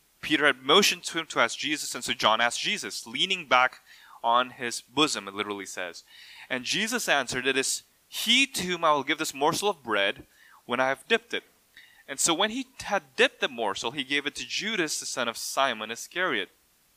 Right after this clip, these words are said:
And what's fascinating to me as I went through this text was that John said nothing.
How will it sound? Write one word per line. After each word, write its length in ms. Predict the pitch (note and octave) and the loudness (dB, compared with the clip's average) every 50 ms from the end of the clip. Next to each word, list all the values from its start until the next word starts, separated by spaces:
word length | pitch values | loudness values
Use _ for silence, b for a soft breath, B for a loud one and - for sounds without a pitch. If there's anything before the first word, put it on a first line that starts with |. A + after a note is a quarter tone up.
| _ _ _ _ _ _ _ _ - - _ - | _ _ _ _ _ _ _ _ -20 -20 _ -4
And 140 | D#3 D3+ - _ B B B B B B B B B B B B B B B B B B B | -4 -4 -4 _ B B B B B B B B B B B B B B B B B B B
what's 180 | - D#3 - - | -4 -2 0 0
fascinating 640 | - - - G3 G#3 A#3+ B3 - B3 A3+ G#3+ F#3 D#3 | 0 2 4 4 4 4 4 2 2 0 0 0 -2
to 140 | - - D3 | -4 -6 -6
me 160 | D3 D3 C#3+ | -4 -4 -4
as 140 | C3 B2 - | -2 0 0
I 60 | B2 | 0
went 280 | A#2+ A#2+ C#3+ F3+ G3 - | 2 2 0 -2 -2 -4
through 140 | B3+ A#3+ | -6 -4
this 180 | G3+ F#3+ - - | -2 -4 -4 -4
text 360 | - - B2 G#2 G2 - - | -4 -2 -2 -2 -2 -2 -4
was 100 | B2 A#2 | -6 -2
that 180 | A2+ B2 A#2+ A#2+ | -2 -2 -2 -2
John 460 | - - C3+ C3+ C#3 D3+ E3+ F#3 F#3 | -2 2 4 6 6 6 6 4 2
said 400 | - - - - C#3+ B2+ B2 A#2+ | 0 -2 0 0 0 0 0 -2
nothing. 520 | A#2+ A#2 A#2 A2+ A2 G2+ G2 - - E2 | -8 -14 -2 0 0 0 0 -4 -8 -12